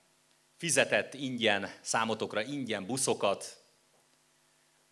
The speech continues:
úgyhogy nem ígértünk nektek semmit. Nem ígértünk javakat,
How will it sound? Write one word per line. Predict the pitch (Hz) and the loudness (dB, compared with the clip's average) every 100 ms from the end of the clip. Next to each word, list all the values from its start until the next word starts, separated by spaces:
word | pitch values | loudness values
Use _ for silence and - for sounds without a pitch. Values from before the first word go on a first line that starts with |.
| _ - | _ -12
úgyhogy | 156 147 | 0 2
nem | 165 185 | 4 2
ígértünk | 185 135 123 117 120 110 | 4 8 8 6 0 2
nektek | 110 - 110 - | 2 2 0 2
semmit. | - 135 117 110 95 87 - - - _ _ _ _ _ _ | 4 6 6 4 -6 -8 -14 -16 -20 _ _ _ _ _ _
Nem | 151 | -4
ígértünk | 156 131 123 117 104 104 | -2 2 2 0 -4 4
javakat, | 117 104 98 98 90 - - | 6 6 4 2 -2 -6 -16